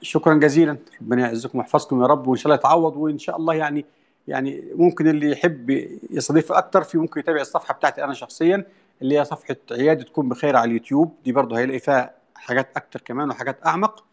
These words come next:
دي موجودة على اليوتيوب، على الانستجرام بإذن الله، عيادة كون بخير إن شاء الله، تلاقي فيها برضه حاجات أحسن بإذن الله. آه، برضه في انتظار الأسئلة، لو في أسئلة ولا حاجة. آه،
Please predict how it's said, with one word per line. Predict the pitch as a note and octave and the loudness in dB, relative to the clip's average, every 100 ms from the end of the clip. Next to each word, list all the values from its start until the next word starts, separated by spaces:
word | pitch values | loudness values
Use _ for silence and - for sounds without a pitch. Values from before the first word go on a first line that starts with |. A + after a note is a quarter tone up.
| _ _ _ C3+ | _ _ _ -4
دي | |
موجودة | D3+ C#3+ D#3 C#3 | -2 -2 0 0
على | B2 | -2
اليوتيوب، | A#2+ F3 F#3 | -8 -4 -2
على | E3+ C3+ | -2 -4
الانستجرام | A#2+ - A#2 C3 A#2+ | -10 -14 -8 -8 -6
بإذن | A#2 | -8
الله، | A#2+ C3+ | -6 -4
عيادة | A2+ C3+ C3+ | -2 -4 -4
كون | - C3 | -10 -12
بخير | A2 - C3+ | -10 -4 -4
إن | A2+ | -4
شاء | - - | -10 -12
الله، | A#2+ D#3+ | -8 -10
تلاقي | - C3 | -10 -18
فيها | - A#2+ | -10 -6
برضه | B2 A2 | -6 -8
حاجات | - A#2 - | -12 -12 -8
أحسن | G#2+ - | -10 -10
بإذن | G#2 A#2+ G2 | -10 -8 -10
الله. | G2 - _ _ _ _ _ _ - | -10 -18 _ _ _ _ _ _ -2
آه، | B2 B2 B2 C3 | 0 2 0 -2
برضه | - D3 F3+ E3+ | -2 2 4 4
في | F3+ | 2
انتظار | D3+ D3+ F3 | 0 2 2
الأسئلة، | C#3+ C3+ D#3 | 0 -4 0
لو | D3 | 0
في | - E3 | 0 -6
أسئلة | - C3+ | -6 -2
ولا | D3 C3 | -2 -2
حاجة. | - E3+ G#3+ A3+ _ _ _ _ _ - | -2 -2 0 -2 _ _ _ _ _ -12
آه، | C#3 C3+ C3+ C#3 | -6 -4 -4 -4